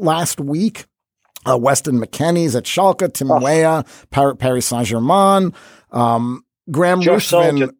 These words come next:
Speaker 1: yeah, Josh Sargent is playing in the Bundesliga as well and scoring goals. Uh, Graham Ruthven wrote in The Guardian, "If American soccer has a youth problem, then it is doing a good job of masking it." These are talented players.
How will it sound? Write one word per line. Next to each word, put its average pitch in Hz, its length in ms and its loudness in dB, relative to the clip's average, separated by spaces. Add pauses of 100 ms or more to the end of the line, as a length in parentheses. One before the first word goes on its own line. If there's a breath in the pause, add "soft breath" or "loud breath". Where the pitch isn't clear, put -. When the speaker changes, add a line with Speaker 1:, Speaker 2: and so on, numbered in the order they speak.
(120)
Speaker 1:
yeah, 170 160 0
Josh 143 320 -2
Sargent 175 420 0
is 185 100 -6
playing 185 340 -2
in 185 80 -2
the 185 60 -4
Bundesliga 185 540 -2
as 180 140 0
well 185 220 2
and 170 120 -4
scoring 165 400 -2
goals. 170 540 2 (340 loud breath)
Uh, 139 160 2
Graham 175 320 0
Ruthven 175 300 0
wrote 156 160 2
in 156 60 -4
The 147 60 -2
Guardian, 151 460 2
"If 123 100 -2
American 143 420 0
soccer 139 380 0
has 127 140 0
a 117 60 -2
youth 135 240 0
problem, 117 400 0
then 113 160 0
it 113 100 -4
is 113 100 -2
doing 117 280 -2
a 107 40 -4
good 107 200 -2
job 107 280 -2
of 98 100 -4
masking 110 520 -4
it." 85 160 -10 (220 soft breath)
These 285 160 0
are 381 100 2
talented 220 640 0
players. - 540 -4